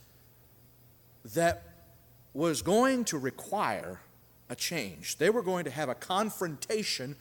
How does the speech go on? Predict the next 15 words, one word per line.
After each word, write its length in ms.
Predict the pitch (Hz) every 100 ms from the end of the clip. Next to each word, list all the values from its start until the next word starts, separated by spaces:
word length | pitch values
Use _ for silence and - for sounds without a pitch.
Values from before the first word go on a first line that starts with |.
| - - - -
with 320 | 151 - 123
God's 520 | 165 190 233 175 -
displeasure. 760 | - 170 - - 247 240 131 - - - - - - - - - - - - - - - - - - -
So 180 | - 165
when 140 | 160
Jesus 440 | 139 208 165 147
came 380 | - 196 262 208
and 80 | 151
he 80 | 131 - -
turned 260 | - 143 143
over 200 | 131 120
the 80 | 110
tables 580 | - 185 269 175 135
and 120 | 143 123
he 340 | 156 147 131